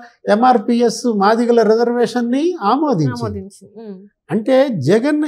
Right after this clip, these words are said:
Speaker 1: ఏది పట్టుకుంటే అది బెడిసి కొడుతోందంటే అర్థం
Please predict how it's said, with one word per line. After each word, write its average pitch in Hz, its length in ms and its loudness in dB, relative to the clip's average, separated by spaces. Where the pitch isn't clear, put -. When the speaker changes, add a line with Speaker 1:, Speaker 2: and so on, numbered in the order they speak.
Speaker 1:
ఏది 233 420 2
పట్టుకుంటే 247 720 -2
అది 202 240 0
బెడిసి 226 340 2
కొడుతోందంటే 233 720 -2
అర్థం 196 360 -2